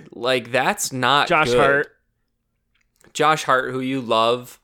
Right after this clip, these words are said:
Speaker 2: No, he's just
Speaker 1: Um,
Speaker 2: decent. I mean, he's, like, just, like, a rotational N B A player. He's like Danny Green.
Speaker 1: <sighs> I don't know.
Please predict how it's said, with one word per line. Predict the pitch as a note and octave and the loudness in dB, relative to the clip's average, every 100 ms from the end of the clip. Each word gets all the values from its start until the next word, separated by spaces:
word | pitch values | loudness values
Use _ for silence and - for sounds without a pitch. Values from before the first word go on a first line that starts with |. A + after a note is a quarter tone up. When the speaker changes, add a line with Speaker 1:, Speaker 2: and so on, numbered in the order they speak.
| - | -4
Speaker 2:
No, | G3 | 2
he's | E3+ | 2
just | F#3+ A#2 A2+ | 4 2 2
Speaker 1:
Um, | A2+ | 2
Speaker 2:
decent. | - D3+ B2+ | 0 -2 -4
I | |
mean, | E3+ G3 | -2 -2
he's, | G3 G3+ | -2 -2
like, | G3+ | -4
just, | - | -4
like, | G#3 F3+ | -6 -2
a | D#3 | -2
rotational | C3 D3+ D3 E3+ D3 E3 | -2 -4 -4 -6 -6 -6
N | C#3 | -6
B | C#3 | -4
A | B2 | -6
player. | - C3 | -4 -6
He's | A#2 D#3 | -6 -6
like | F#3 | -4
Danny | D#3 D#3 C#3+ | -4 -4 -6
Green. | A#2+ A#2+ A2+ A2 _ _ _ _ _ _ _ _ _ _ _ _ _ _ _ _ _ _ _ _ _ _ _ _ _ - - _ _ _ _ _ _ - | -8 -8 -10 -14 _ _ _ _ _ _ _ _ _ _ _ _ _ _ _ _ _ _ _ _ _ _ _ _ _ -20 -20 _ _ _ _ _ _ -16
Speaker 1:
<sighs> | - - - - | -10 -8 -10 -6
I | G#3 | -2
don't | D4 D3+ | 0 0
know. | A2+ C3 D#3+ - | 0 0 0 -4